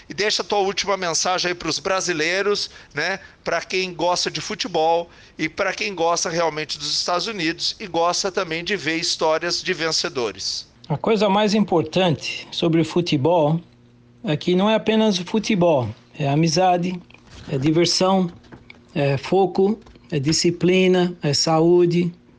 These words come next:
Speaker 2: é empatia, é amor, é cooperação, né?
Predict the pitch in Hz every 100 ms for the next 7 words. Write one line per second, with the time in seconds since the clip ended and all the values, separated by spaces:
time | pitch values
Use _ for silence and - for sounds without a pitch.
0 | - 139 147 156 170 - - 185 185 196
1 | 214 - - _ - - - - _ -
2 | - 147 170 170 190 190 208 - _ -
3 | 156 175 175 196 190 - 165 135 139 185